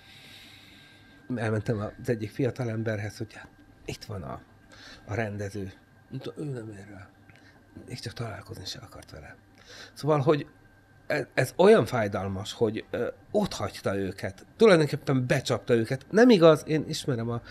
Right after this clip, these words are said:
a rendezőt, most itt szándékosan nem mondom a nevét, egy nagyon tisztességes ember, de hát nem tudom az életemet leélni ott. De ha nincs, nincs valaki, aki ezeken a településeken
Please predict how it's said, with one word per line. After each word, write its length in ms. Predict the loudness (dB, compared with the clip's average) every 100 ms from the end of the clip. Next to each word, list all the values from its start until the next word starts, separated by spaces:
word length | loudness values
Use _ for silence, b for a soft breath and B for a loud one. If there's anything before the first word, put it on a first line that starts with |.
| B B B B
a 80 |
rendezőt, 520 | 0 2 2 -2 -4 -4
most 160 | -6
itt 120 | -8
szándékosan 500 | -2 0 0 0 2
nem 140 | 4 4
mondom 280 | 4 4 4
a 60 |
nevét, 340 | 4 4 2 2
egy 80 | 4
nagyon 380 | 6 8 4
tisztességes 680 | 0 -4 -2 -2 0 0 0
ember, 280 | 0 2 4
de 120 | 4
hát 320 | 2 0 -8 -18
nem 200 | -4 -2
tudom 260 | 0 4 2
az 100 | 2
életemet 520 | -2 -2 0 -2 -2
leélni 480 | -2 -2 -2 -4 -6 -8
ott. 340 | -10 -12 -20 -20 -20 -20 -20 B B B B B B B B B B -20 -20 -16 -16 -12
De 240 | -2 2 2 B B B B B
ha 100 | 0
nincs, 540 | 4 6 4 2 -2 -10 -10 -2
nincs 520 | 0 2 -2 -4 -8 -10 -12 -4
valaki, 640 | 2 2 2 -6 -10 -10 -16 -20 -20 -20 _ -20 -18
aki 280 | -14 -10 -2
ezeken 360 | 0 0 0 0
a 40 |
településeken 880 | 2 2 2 0 -2 -2 -2 -2 -2